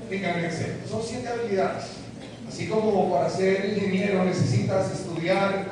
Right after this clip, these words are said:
eh, ciento setenta y cinco materias,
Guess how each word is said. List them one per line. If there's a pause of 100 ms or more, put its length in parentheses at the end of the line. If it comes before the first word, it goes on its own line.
(260)
eh,
ciento
setenta
y
cinco
materias,